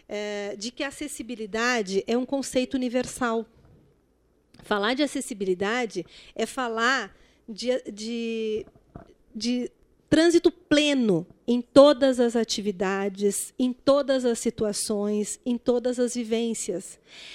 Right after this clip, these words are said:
É pensar num sujeito que tem autonomia para frequentar todos os espaços educacionais. Quando a gente fala de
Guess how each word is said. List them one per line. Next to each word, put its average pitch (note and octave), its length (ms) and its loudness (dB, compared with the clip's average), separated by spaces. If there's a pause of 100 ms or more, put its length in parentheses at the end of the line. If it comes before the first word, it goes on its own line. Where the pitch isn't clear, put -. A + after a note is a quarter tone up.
(160)
É A3+ 80 2
pensar C#4 400 0
num E4+ 120 0
sujeito C4+ 600 4
que - 100 -4
tem C#4 200 2
autonomia C#4 1080 2 (180)
para A#3 140 2
frequentar B3 880 0 (300)
todos C#4+ 400 6
os A#3+ 120 -4
espaços A#3+ 720 -2
educacionais. G#3+ 1080 -6 (800)
Quando D#4+ 240 4
a F4+ 60 8
gente D#4 260 2
fala B3 480 0
de G3+ 400 -6